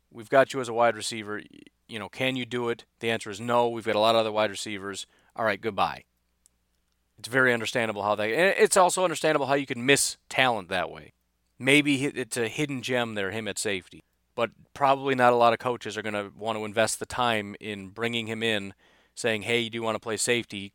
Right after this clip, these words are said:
teaching him from the ground up how to play safety and seeing how it pans out. Because we have roster limitations, we have budget limitations. I have to pay you a portion of the money that we have that we could be allocating to someone else on a complete flyer out of nowhere to see if you can play safety.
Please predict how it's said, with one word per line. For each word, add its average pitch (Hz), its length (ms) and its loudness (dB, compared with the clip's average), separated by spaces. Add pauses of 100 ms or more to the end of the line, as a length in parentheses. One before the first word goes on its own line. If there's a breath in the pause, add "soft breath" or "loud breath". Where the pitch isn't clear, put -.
(160)
teaching 151 380 -6
him 113 160 -6
from 117 260 -8
the 107 80 -8
ground 110 500 0
up 117 180 2
how 117 140 -2
to 104 80 -2
play 101 200 -8
safety 110 440 -6
and 90 120 -8
seeing 98 240 -6
how 95 100 -4
it 85 80 -10
pans 90 300 -8
out. 80 240 -6 (260)
Because 104 220 -8
we 110 80 -2
have 101 160 2
roster 127 360 6
limitations, 113 640 -4
we 101 120 -8
have 95 180 -6
budget 113 300 0
limitations. 104 560 -6
I - 20 -2
have 92 120 -6
to - 80 -20
pay 135 200 0
you 120 400 -6 (240 soft breath)
a 110 60 -12
portion 127 400 -6
of 107 160 -6
the 104 80 -6
money 127 300 4
that 110 180 2
we 104 100 -8
have 110 280 0
that 104 120 -2
we 101 80 -10
could 107 140 -14
be 107 80 -2
allocating 107 480 0
to 95 80 -12
someone 101 280 -6
else 110 300 -2 (220 soft breath)
on 110 100 -2
a 107 80 0
complete 151 540 -8
flyer 127 440 6
out 107 120 4
of 110 60 -2
nowhere 107 340 -2
to - 80 -10
see - 120 -10
if 101 120 -14
you 101 40 -20
can 92 120 -20
play 90 160 -14
safety. - 480 -8